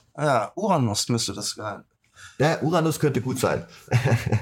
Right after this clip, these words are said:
Speaker 2: Und, und der frisst aber immer die Kinder und dann versteckt die weibliche Gottheit irgendwann ihre Kinder, damit sie nicht mehr gefressen werden. Und dann töten die ihren Vater und werden quasi die nächste Generation der Götter.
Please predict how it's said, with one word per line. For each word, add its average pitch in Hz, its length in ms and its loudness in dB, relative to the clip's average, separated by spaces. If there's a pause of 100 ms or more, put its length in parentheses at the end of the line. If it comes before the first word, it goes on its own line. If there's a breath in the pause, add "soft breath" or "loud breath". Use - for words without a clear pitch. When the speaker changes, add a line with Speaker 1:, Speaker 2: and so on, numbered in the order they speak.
(520 loud breath)
Speaker 2:
Und, 127 260 0
und 120 140 0
der 131 100 2
frisst 180 260 0
aber 123 140 2
immer 117 140 2
die 113 80 0
Kinder 190 380 2
und 117 120 0
dann 117 80 2
versteckt 123 360 0
die 113 100 2
weibliche 123 400 2
Gottheit 113 440 2
irgendwann 107 400 2
ihre 95 160 2
Kinder, 117 300 2
damit 95 220 0
sie 104 60 -2
nicht 98 140 -2
mehr - 80 2
gefressen 135 440 2
werden. 123 240 2
Und 80 60 -2
dann 85 120 2
töten 101 260 2
die 90 100 0
ihren 80 180 2
Vater 113 400 2
und 85 80 0
werden 92 180 2
quasi 85 260 0
die 73 60 0
nächste 87 380 2
Generation 78 420 2
der 71 100 0
Götter. 123 380 0